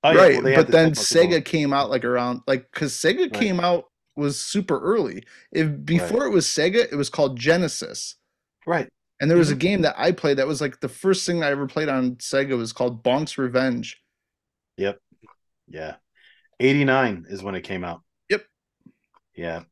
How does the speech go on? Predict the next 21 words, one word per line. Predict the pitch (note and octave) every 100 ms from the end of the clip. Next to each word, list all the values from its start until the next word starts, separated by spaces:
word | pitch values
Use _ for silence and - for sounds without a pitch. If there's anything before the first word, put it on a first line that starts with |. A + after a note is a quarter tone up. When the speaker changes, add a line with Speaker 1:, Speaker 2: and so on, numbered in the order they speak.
| -
Speaker 1:
And | A#2 A#2+ B2
the | A#2+
other | C#3+ F#3+
game | E3 D#3
that | C3 G2
nobody's | A2 B2 C3 G2+
mentioned, | G#2+ A2+ D3 B2+
but | G2 G#2
I'm | - C3+
not | D3+
even | D3 B2+
a | G2
hockey | G#2 G#2 C#3
fan, | C3 D3 D3
but | G#2+
I | G#2
love | G#2 A2
playing | - G#2+ F2
N | F#2+
H | F#2 F2+
L. | F#2+ D#2+